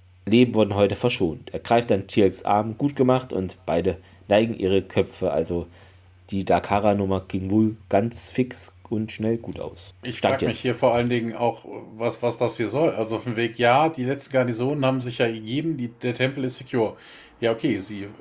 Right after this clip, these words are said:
Speaker 2: lassen aber all ihre Gefangenen gehen. Also das ist jetzt nicht so, ich weiß nicht, <laughs> nicht so das Intelligenteste.
Speaker 1: <laughs> Ja, die, das ist halt dieses, ja, die sch-, sch-, kämpfen dann automatisch für uns irgendwie.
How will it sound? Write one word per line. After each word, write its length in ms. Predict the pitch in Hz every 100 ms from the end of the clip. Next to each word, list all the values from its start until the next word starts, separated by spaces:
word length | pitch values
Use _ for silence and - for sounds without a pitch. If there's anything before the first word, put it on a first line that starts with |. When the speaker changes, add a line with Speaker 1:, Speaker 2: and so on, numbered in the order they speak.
| -
Speaker 2:
lassen 320 | 110 107 113
aber 260 | 104 107
all 100 | 110
ihre 200 | 113 107
Gefangenen 460 | 107 107 107 101 98
gehen. 300 | 110 120 87
Also 220 | 92 95
das 260 | 92 95 -
ist 140 | -
jetzt 280 | 113 - -
nicht 160 | 110 -
so, 440 | - 107 104 98 - _ _ _ _ _ _
ich 80 | -
weiß 240 | 127 139 -
nicht, 200 | 92 - - - - - - - -
<laughs> 720 | - - - - - _ _
nicht 160 | 143 151
so 100 | 139
das 200 | 117 120
Intelligenteste. 1040 | 131 - 139 151 151 - - - - 175 -
Speaker 1:
<laughs> 40 | 95 - - - - - - - - - - - - -
Ja, 300 | 82 80 98
die, 160 | 98 90 - -
das 240 | 95 82
ist 140 | 107
halt 180 | 117 98
dieses, 260 | 110 104 95
ja, 280 | 110 127 131
die 160 | 107
sch-, 140 | 101 - 87 -
sch-, 40 |
kämpfen 240 | 120 120
dann 120 | 107 95
automatisch 480 | 143 123 110 117 107
für 140 | -
uns 300 | 110 117 -
irgendwie. 240 | 87 92